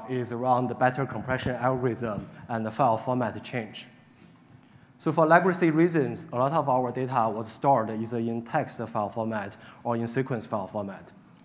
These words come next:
Um, by moving these tables to Parquet, sometimes we found we can, it can help us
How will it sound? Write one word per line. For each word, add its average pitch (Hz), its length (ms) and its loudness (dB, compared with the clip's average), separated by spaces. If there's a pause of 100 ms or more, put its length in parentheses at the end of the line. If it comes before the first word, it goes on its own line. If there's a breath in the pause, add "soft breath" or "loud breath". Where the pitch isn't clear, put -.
(960 loud breath)
Um, 131 220 4
by 135 120 6
moving 170 360 4
these 143 280 0
tables 139 540 0 (120)
to 127 120 -2
Parquet, 107 580 -4 (320 loud breath)
sometimes 135 560 0
we 117 120 0
found 120 360 2
we 113 100 -4
can, 117 240 -4
it 117 160 -4
can 117 160 -4
help 135 220 -2
us 113 400 0